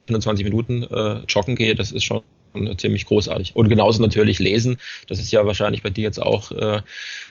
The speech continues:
äh, denke ich mal, siehst du wahrscheinlich ähnlich. Äh, je mehr, äh, Informationen man sich da reinholt, äh, desto, desto besser.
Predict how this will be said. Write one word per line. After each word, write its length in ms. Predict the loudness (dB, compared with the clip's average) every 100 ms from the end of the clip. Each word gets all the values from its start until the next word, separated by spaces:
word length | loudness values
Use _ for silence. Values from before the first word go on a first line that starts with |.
| _ _ _ _ _ -20 -8
äh, 420 | -2 0 0 -2
denke 220 | -2 -2
ich 40 | 0
mal, 120 | 0
siehst 160 | 0
du 40 | 0
wahrscheinlich 340 | 0 0 2
ähnlich. 460 | 2 2 0 -2 -2
Äh, 100 | 0
je 120 | 2
mehr, 380 | 2 2 2 0
äh, 120 | -2
Informationen 540 | -2 -2 0 2 2
man 140 | 2 -2
sich 120 | 0
da 180 | 2 2
reinholt, 680 | 2 0 -2 -2 -2 -4 -8
äh, 380 | -4 -2 -4 -6
desto, 540 | -6 -4 -4 -4 -4 -4
desto 260 | -4 -2
besser. 380 | 0 0 0 -2